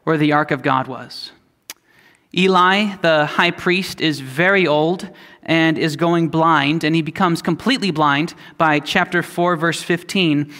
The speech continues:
And so the only man leading Israel is nearly blind. And I think that's very ironic.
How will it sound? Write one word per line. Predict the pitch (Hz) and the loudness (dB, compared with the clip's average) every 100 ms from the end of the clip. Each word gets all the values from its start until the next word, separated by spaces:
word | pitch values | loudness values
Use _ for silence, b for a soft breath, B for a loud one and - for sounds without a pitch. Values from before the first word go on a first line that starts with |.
| B | B
And | 175 175 | -2 0
so | 202 185 | 2 2
the | 185 | 0
only | 180 220 254 247 220 | 2 2 4 2 2
man | 233 202 147 151 123 | 2 2 2 2 0
leading | 208 220 220 190 | 0 0 0 0
Israel | 214 185 151 151 156 | 0 0 0 0 0
is | 156 151 | -2 -2
nearly | 175 202 196 180 | 0 2 0 2
blind. | 185 175 135 - - B B B B - | 2 2 0 -6 -18 B B B B -2
And | 156 | 2
I | 175 | 2
think | 175 180 | 0 -2
that's | 156 - | -2 -2
very | 160 165 156 | 0 2 2
ironic. | 147 151 156 143 - | 2 2 2 2 -2